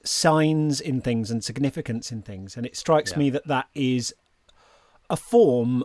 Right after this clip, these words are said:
Speaker 1: of storytelling.
Speaker 2: Yeah.
Speaker 1: You know, finding th-, uh, finding significance and drawing stuff together. And I, I wondered if you could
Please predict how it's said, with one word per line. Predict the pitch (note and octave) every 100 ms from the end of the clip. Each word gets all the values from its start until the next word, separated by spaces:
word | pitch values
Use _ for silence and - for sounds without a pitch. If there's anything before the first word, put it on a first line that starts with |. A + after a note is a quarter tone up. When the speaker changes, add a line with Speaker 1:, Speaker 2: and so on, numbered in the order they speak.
| -
Speaker 1:
of | C#3+ B2+ B2 B2 A2+ - _ _ _ _ _ _ _ _
storytelling. | - - F3+ F3+ E3+ C#3 A#2 A2 - - A2+ F#2+ F#2 F#2
Speaker 2:
Yeah. | G#2+ F#2+
Speaker 1:
You | D3
know, | C3+ G#2 G2+
finding | - C#3+ C3+ C3 B2 B2 A#2+ A#2+ - -
th-, | -
uh, | D3+ D3
finding | - D3 C3
significance | B2+ C3 C3+ A#2 A2+
and | A#2+ A#2+
drawing | B2+ B2
stuff | A#2+ B2+
together. | - D#3+ B2+
And | A#2
I, | C#3+
I | D3
wondered | D#3+ D#3
if | D3 -
you | C#3+
could | D3 -